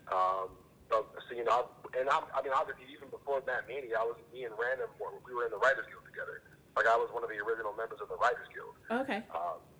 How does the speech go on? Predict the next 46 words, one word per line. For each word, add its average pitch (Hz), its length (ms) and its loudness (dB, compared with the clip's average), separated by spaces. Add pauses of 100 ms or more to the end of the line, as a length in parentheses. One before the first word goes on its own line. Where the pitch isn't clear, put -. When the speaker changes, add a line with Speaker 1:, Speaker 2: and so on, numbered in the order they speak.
(720)
Speaker 1:
yeah, 160 240 4
I 104 80 -4
was 110 80 -8
in, 113 160 -6
I 113 80 0
was 113 160 -2 (240)
in 113 80 -12
the 110 160 -8
original, 101 560 -4
the 101 160 -14
original 110 400 -2 (240)
setup. 113 400 2 (160)
I 92 80 -10
mean, - 320 -16
the 107 80 -2
name 143 320 2
the 113 80 4
Writers 110 320 2
Guild 110 160 0
actually 117 320 0
came 123 240 -2
from - 80 -6
me. - 240 -14 (560)
Um, 90 400 2 (400)
those 113 160 -2
are 127 80 6
all, 120 80 2
those 127 240 0
are 127 80 4
all 139 80 2
my 113 160 -4
guys. 95 320 -6
So 95 160 -16
shout 117 240 0
out 117 160 -2
to 113 80 0
Rand, 113 560 -2
Penny, 113 560 -6 (160)
Miranda, 107 640 4
Rocky, - 640 0 (560)
D 110 160 0
N 107 160 0
three, - 320 -4 (160)
Slop, 107 320 4
everybody. 127 480 0 (480)
Um, 95 400 4